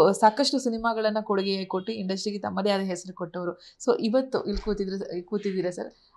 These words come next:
ಅದೇ ಸರಳತೆ ಇದೆ. ನಾನೀಗ ನಿಮ್ಮನ್ನು ಸಾಕಷ್ಟು ಬಾರಿ ಮಾತನಾಡಿಸಿದ್ರು ಕೂಡ ಅದೇ ಸರಳತೆ, ಎಲ್ಲೂ ಹಿಂಗೂ ಇಲ್ಲ, ಹಿಂಗಿಲ್ಲ, ಹಿಂಗೇ ಇರ್ತೀರ ಸರ್.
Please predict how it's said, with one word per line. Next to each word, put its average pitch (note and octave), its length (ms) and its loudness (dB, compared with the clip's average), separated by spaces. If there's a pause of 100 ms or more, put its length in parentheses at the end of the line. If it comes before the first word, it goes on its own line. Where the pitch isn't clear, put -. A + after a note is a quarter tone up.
(120)
ಅದೇ A3 480 2
ಸರಳತೆ G3+ 520 0
ಇದೆ. F3+ 180 -2
ನಾನೀಗ F3+ 380 -10
ನಿಮ್ಮನ್ನು F#3 260 -4
ಸಾಕಷ್ಟು G3 400 -2
ಬಾರಿ G3 220 -2
ಮಾತನಾಡಿಸಿದ್ರು F3+ 580 -4
ಕೂಡ A3 180 -4 (420)
ಅದೇ B3+ 420 8
ಸರಳತೆ, A3 440 4
ಎಲ್ಲೂ A#3+ 580 2
ಹಿಂಗೂ B3 340 2
ಇಲ್ಲ, B3 200 6
ಹಿಂಗಿಲ್ಲ, G3+ 380 4
ಹಿಂಗೇ A#3 640 2
ಇರ್ತೀರ G#3+ 360 2
ಸರ್. F#3 260 -6